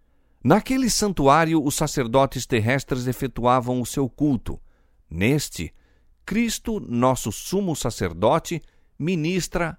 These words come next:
à destra de Deus. Um santuário estava na terra,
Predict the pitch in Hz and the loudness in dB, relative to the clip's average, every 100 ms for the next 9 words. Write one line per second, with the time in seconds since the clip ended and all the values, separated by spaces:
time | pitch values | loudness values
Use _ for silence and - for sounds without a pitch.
0 | _ 147 147 98 110 127 - 120 113 104 | _ -4 -4 0 0 0 -4 -8 -4 -4
1 | 87 110 101 - - - _ _ _ _ | 2 2 2 -2 -14 -18 _ _ _ _
2 | _ _ _ _ _ _ 202 269 233 - | _ _ _ _ _ _ 0 2 0 -2
3 | 180 151 131 110 95 87 82 - - 87 | -4 0 4 6 4 0 -4 -6 0 0
4 | 82 80 80 - 143 170 202 | 0 -4 -4 -2 0 2 0